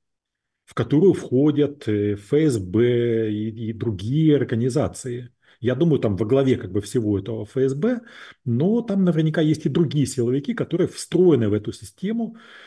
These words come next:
и, м, у них нет рыночной экономики.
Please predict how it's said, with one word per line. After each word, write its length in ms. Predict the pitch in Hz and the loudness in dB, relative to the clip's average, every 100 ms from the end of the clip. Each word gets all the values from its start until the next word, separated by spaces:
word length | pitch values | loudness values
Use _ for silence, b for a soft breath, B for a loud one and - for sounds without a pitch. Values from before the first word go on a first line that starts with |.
| _ - | _ -6
и, 640 | 147 147 147 143 135 - _ _ _ _ | -2 0 2 2 0 -8 _ _ _ _
м, 260 | 110 107 117 | -12 -10 -4
у 80 | 131 | 2
них 220 | 202 - | 2 4
нет 180 | 196 180 | 2 2
рыночной 540 | 151 135 120 - 117 104 | 2 2 2 0 0 0
экономики. 800 | 117 95 87 87 87 127 120 | -2 -4 -4 -8 -12 -16 -16